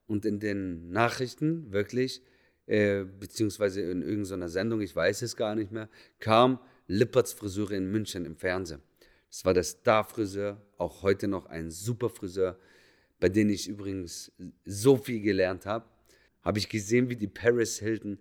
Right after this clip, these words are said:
die Haare gemacht haben. Ich habe gesagt, "Genau da will ich arbeiten. Ich will unbedingt dahin gehen." Ich habe aber über dieses Unternehmen so gut wie gar nichts gewusst.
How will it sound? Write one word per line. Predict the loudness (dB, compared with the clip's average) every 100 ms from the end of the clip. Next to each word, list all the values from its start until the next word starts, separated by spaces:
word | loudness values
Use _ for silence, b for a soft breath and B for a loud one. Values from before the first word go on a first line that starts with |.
| b b b _
die | -4
Haare | 0 0 2 0
gemacht | -2 -6 -10
haben. | -14 -14 _ _ _ _ _ _ _ _ _ _
Ich | -4 -2
habe | -2
gesagt, | 2 0 0 -6
"Genau | -6 -4 -4
da | -2 -2
will | -4
ich | -10 -8
arbeiten. | -6 -4 -6
Ich | -10 -6
will | -6 -2
unbedingt | -2 2 2 2 2
dahin | 2 2 0
gehen." | -2 -6 b b b
Ich | 2
habe | 4 4
aber | 2 2
über | 0
dieses | -4 -6 -8 -8
Unternehmen | -10 -6 -4 -4
so | -6
gut | -12 -12
wie | -10
gar | -4 -2
nichts | -2 -8
gewusst. | -12 -8 -8 -10